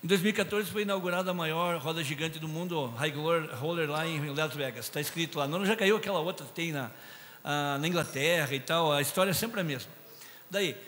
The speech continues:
a figura representa o esboço dessa roda gigante no qual o ponto A representa uma das suas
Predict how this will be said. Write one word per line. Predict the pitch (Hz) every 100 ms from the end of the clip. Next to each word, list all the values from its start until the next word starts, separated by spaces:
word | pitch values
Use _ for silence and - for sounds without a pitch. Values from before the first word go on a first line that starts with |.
| - -
a | 185
figura | 180 196 226 233
representa | 208 196 185 214 220
o | 208
esboço | 147 156 196 175
dessa | 185 185 165
roda | 175 165
gigante | 160 165 185 196
no | 180
qual | 190 170
o |
ponto | 139 175 165 165
A | 180
representa | 190 185 165 190 180
uma | 170 208 196
das | 175
suas | - 185 208 - -